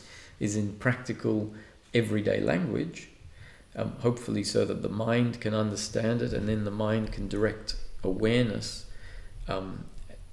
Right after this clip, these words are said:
to look and see what is being spoken about. But it's the same wisdom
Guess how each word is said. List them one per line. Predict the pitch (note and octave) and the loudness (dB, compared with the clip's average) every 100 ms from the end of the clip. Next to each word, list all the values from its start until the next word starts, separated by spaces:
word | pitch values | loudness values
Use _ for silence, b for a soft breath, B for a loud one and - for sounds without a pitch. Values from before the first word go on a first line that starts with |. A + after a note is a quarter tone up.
| - | -8
to | G#2 G2+ G#2 - - - - | -4 -2 -2 -6 -8 -10 -4
look | A2 - - - - - - - | 2 2 0 -6 -10 -10 -12 -10
and | G2 G2 | -6 -6
see | - - C#3+ B2 F2+ - - | -4 0 2 2 0 -4 -6
what | G#2 G2+ | -6 -6
is | G2+ | -6
being | G#2 | -6
spoken | G2 - A2+ A#2 | -6 -2 -2 -2
about. | A#2+ D#3 E3 B B B - | -2 -4 -6 B B B -2
But | A2 | -2
it's | A2 | -2
the | A2+ | -6
same | - C3 C3 A#2+ | 0 2 2 2
wisdom | B2+ D#3 D#3+ - F2+ | -2 -4 -4 -6 -8